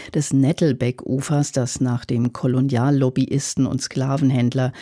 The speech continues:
Joachim Nettelbeck heißt. Morgen steht eine Entscheidung im Erfurter Stadtrat an und Matthias Dell berichtet.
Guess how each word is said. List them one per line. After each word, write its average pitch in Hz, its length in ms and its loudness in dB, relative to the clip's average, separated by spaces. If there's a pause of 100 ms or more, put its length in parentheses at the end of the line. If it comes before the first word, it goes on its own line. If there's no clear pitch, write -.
(180)
Joachim 135 480 0
Nettelbeck 110 640 -4
heißt. - 400 -6 (260)
Morgen 202 360 4
steht - 380 -2
eine 127 200 0
Entscheidung 127 600 -2
im 120 240 0 (100)
Erfurter 127 500 -2
Stadtrat 127 720 -4
an 139 240 2
und 120 300 -2
Matthias 165 540 -4
Dell 110 220 0
berichtet. - 760 -8